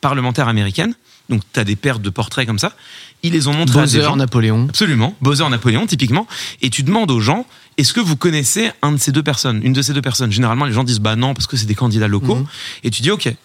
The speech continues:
Speaker 1: dans ce cas-là, m-, ma question est simple. Lequel de ces deux, laquelle de ces deux personnes vous semble la plus, euh, compétente ?
Speaker 2: Mm.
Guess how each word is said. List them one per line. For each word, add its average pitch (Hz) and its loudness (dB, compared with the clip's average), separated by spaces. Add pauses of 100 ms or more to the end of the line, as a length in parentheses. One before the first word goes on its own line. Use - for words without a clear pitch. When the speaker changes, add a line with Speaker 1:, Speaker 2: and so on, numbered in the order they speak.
(200)
Speaker 1:
dans 143 2
ce 135 0
cas-là, 165 -2 (160)
m-, 113 -4
ma 151 0
question 170 0
est 175 2
simple. 127 0 (420)
Lequel 175 0
de 143 2
ces 131 0
deux, 143 0 (160)
laquelle 135 0
de 131 0
ces - 0
deux 120 -2
personnes 160 0
vous 143 2
semble 226 0
la 131 2
plus, 214 2
euh, 110 -2
compétente ? 131 -2
Speaker 2:
Mm. 131 -6